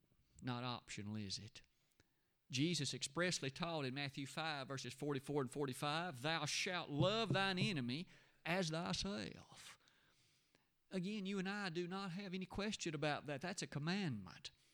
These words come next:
In James one, verse twenty-seven, another one. "Visit the fatherless and the widows in their affliction, and keep oneself unspotted from the world."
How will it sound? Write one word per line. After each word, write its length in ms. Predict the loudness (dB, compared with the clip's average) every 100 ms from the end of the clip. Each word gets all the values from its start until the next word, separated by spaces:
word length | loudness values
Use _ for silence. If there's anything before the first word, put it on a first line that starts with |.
| _ _ -20 _
In 120 | 2
James 340 | 4 4 2 2
one, 320 | 2 2 2
verse 160 | 2 0
twenty-seven, 720 | -2 0 2 2 0 -4 -4
another 380 | -2 -2 -2 -2
one. 300 | -4 -8 -16 -20 _ _ _ _ -14
"Visit 460 | 2 6 8 6 2
the 80 | -2
fatherless 640 | -4 -2 2 2 4 2
and 80 | 2
the 60 | 2
widows 340 | 4 4 2
in 80 | 2
their 140 | 2
affliction, 520 | 0 2 0 2 0 -2
and 80 |
keep 240 | -4 -4 -4
oneself 480 | -4 -2 0 0 -2
unspotted 540 | -2 -2 -2 -2 -2
from 120 | -2 -4
the 60 |
world." 720 | 0 0 -2 -6 -6 -6 -6